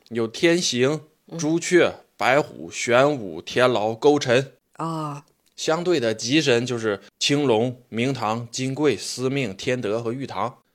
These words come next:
Speaker 1: 这是算黄道吉日和黑道凶日的吉神和凶神。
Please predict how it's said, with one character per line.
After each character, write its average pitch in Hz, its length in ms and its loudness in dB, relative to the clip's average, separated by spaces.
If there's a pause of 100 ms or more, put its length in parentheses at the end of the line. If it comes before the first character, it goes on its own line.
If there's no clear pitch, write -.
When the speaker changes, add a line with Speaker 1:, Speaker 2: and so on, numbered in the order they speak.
(260)
Speaker 1:
这 175 220 4
是 131 260 -2
算 127 380 2
黄 110 280 -4
道 143 220 2
吉 104 260 -8
日 131 300 -6
和 110 580 -2
黑 143 240 0
道 139 220 2
凶 139 340 -8
日 143 220 -4
的 90 240 -4
吉 113 220 -4
神 117 200 -2
和 113 160 -6
凶 120 280 -6
神。 107 320 -6